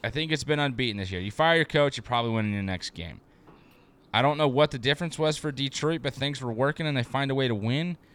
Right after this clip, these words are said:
What happened, Treese? Did Mitchell Trubisky play? This, I'm gonna be dead serious. This is a game I didn't watch at all.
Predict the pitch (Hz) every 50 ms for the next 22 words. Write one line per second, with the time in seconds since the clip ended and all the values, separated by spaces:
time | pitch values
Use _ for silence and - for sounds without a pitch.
0 | - - _ _ _ _ _ _ _ _ _ _ _ - 123 170 165 151 139 135
1 | 120 - - 92 85 - - 98 98 107 - - 175 165 180 214 214 - 294 202
2 | - 139 107 139 151 - - 180 156 - - 160 151 - - 135 180 - - -
3 | - 143 147 147 147 131 123 127 110 120 117 - - 104 92 82 - - - -
4 | - - - - - 127 175 185 - 185 165 156 151 160 147 131 123 123 123 110
5 | 95 98 104 101 95 90 - - - - - 95 95 95 95 95 98 92 - -
6 | -